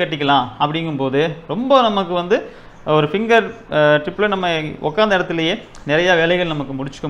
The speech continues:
முடியுது. இது மாதிரியான ஒரு, ஒரு Google Pay இவ்வளோ வசதியோடு இருக்கும்போது ஏன் இ-, அவங்க வந்து Google, ஆ, Wallet அப்படின்னு சொல்லிட்டு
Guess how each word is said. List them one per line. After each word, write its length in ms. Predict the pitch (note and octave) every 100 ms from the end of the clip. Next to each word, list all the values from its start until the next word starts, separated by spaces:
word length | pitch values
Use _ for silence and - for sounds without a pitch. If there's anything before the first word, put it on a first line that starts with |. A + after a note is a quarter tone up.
| B2
முடியுது. 260 | B2 A#2 -
இது 220 | F3 A#3
மாதிரியான 540 | A3+ B3 B3 A#3 A#3+
ஒரு, 160 | A#3 G3+
ஒரு 140 | F#3+
Google 340 | F3+ G3 A3 G3+
Pay 140 | G#3 E3+
இவ்வளோ 180 | G3 G#3
வசதியோடு 480 | A3+ G#3 G#3+ G#3
இருக்கும்போது 720 | F#3+ F3+ G3+ G3 C#3+ B2+ G3+ - - - -
ஏன் 420 | D3 G3+ C4 C#4 - - -
இ-, 140 | F3 F3
அவங்க 280 | F3 F3+ G3+
வந்து 120 | A3 E3+
Google, 460 | A#3+ B3 A#3 F3+ - -
ஆ, 80 | C3+
Wallet 560 | C3+ G#3 B3 - C#3+ A2 -
அப்படின்னு 280 | C#3 D#3 F#3+
சொல்லிட்டு 540 | G3 D#3+ D3 D3 B3+